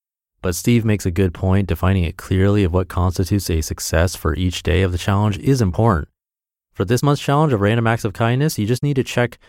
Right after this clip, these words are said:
one off in our list each day. If you check off only one each day, you'll succeed in completing it. So hopefully you can do that. If you have no idea what I'm talking about, you can learn more in the blog section at old podcast dot com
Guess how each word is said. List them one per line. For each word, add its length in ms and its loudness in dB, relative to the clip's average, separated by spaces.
one 340 2
off 380 2
in 120 -2
our 160 2
list 340 2
each 260 -6
day. 360 0
If 120 -6
you 60 -2
check 180 -2
off 200 2
only 280 -2
one 240 -2
each 200 -4
day, 200 2
you'll 160 0
succeed 380 -4
in 100 -2
completing 500 0
it. 220 -2
So 140 -8
hopefully 240 0
you 80 -2
can 140 0
do 160 2
that. 240 2
If 160 -6
you 40 -2
have 80 -2
no 100 0
idea 200 0
what 80 0
I'm 80 -4
talking 320 -2
about, 260 -2
you 60 -8
can 100 -4
learn 180 -2
more 240 -2
in 160 -4
the 80 -2
blog 380 0
section 400 -4
at 120 -4
old 260 -4
podcast 580 -2
dot 240 -2
com 380 0